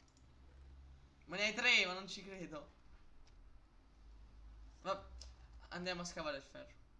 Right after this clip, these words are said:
E rieccoci dopo un po' di tempo che siamo andati a scavare il ferro. Simone è crashato, ma io c'ho l'hopper, quindi a posto, può anche crashare.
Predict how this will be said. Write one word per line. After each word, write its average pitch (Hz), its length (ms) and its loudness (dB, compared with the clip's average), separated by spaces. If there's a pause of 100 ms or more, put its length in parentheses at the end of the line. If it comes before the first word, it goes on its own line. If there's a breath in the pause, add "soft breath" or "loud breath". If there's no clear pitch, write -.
(220)
E 202 120 -2
rieccoci 226 360 2
dopo 175 680 0
un 165 80 -6
po' 185 100 -4
di 185 100 -8
tempo 175 280 0
che 165 100 -4
siamo 165 180 -6
andati 165 200 0
a - 20 -6
scavare 170 240 -2
il 151 80 -4
ferro. 160 460 -6
Simone 165 260 -4
è 160 40 -6
crashato, 156 640 -4
ma 156 120 -2
io 151 100 -4
c'ho 151 140 -10
l'hopper, 135 400 -10 (140)
quindi 143 240 -10
a 143 60 -6
posto, - 420 -12
può - 100 -12
anche - 160 -14
crashare. - 420 -12